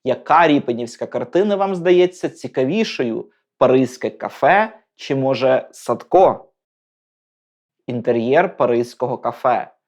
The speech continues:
На віддалі видно насичену і вигадливу ілюмінацію, а також афіші, зокрема,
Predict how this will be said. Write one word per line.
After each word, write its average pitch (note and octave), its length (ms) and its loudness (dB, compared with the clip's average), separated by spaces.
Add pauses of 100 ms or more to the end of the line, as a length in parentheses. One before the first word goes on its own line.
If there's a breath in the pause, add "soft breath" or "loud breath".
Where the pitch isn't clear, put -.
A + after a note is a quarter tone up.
(180)
На B2 120 -2
віддалі F3+ 480 0
видно F3+ 380 -2
насичену C#3 680 -6
і A#2+ 60 -4
вигадливу A#2 840 -4
ілюмінацію, A#2+ 1000 -4 (200)
а A#2 80 -14
також F3+ 440 -2
афіші, F#3+ 680 -6
зокрема, B2+ 640 -2